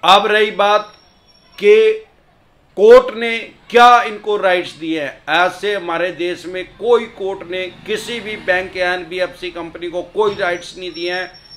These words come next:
कि direct आपके ऊपर एफआईआर दर्ज करवा सकें।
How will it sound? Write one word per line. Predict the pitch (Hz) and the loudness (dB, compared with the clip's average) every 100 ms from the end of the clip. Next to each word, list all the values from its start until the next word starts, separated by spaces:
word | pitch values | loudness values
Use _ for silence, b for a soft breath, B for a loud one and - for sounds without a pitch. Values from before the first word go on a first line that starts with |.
| - | -4
कि | 190 214 208 | 2 4 4
direct | 156 185 208 262 262 - 180 | 4 6 8 6 4 -4 -6
आपके | 180 180 185 | -4 -6 -10
ऊपर | 180 175 185 180 | -10 -10 -8 -4
एफआईआर | 175 165 175 175 170 165 | -4 -6 -6 -2 -2 -4
दर्ज | 139 156 147 | -6 -10 -10
करवा | - 143 139 | -12 -8 -8
सकें। | 127 117 107 | -10 -16 -20